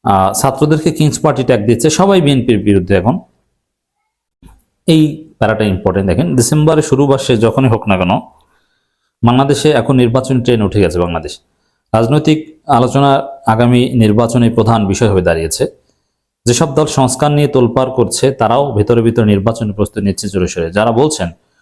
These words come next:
সংস্কার শেষে নির্বাচন হোক, তাদের হিসাবটা হলো নির্বাচন দেরিতে হলে তার দলকে ভালোভাবে সংগঠিত করতে হবে। আর যারা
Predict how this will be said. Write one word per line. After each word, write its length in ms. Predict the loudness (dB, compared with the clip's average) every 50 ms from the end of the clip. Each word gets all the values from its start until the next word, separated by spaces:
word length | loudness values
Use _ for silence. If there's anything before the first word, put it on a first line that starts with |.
| _ _ _ -4
সংস্কার 320 | -4 -4 -4 -2 -4 -4
শেষে 280 | -4 -2 -4 -2 -2 0
নির্বাচন 460 | 0 2 2 2 0 0 0 -2 -2
হোক, 260 | 0 -2 -4 -6 _ _ _ _ _ _ _ _ _ _ _ _ _ -18 -16 -6 -2
তাদের 240 | 0 0 0 -2
হিসাবটা 320 | -2 -4 -4 -2 0 0 0
হলো 100 | 2 2
নির্বাচন 420 | 2 2 2 2 0 0 0 0
দেরিতে 260 | 2 2 0 2 0
হলে 220 | 0 0 0 -2 -4 -10 -20 -20 -20 _ _ _ -2
তার 140 | -2 0 0
দলকে 240 | 0 0 0 0 0
ভালোভাবে 300 | 2 2 2 2 2 0
সংগঠিত 400 | 0 0 0 2 2 2 0 0
করতে 240 | 0 0 -2 0 0
হবে। 100 | 2 2
আর 80 | 2
যারা 380 | 2 0 0 0 0 -4 -4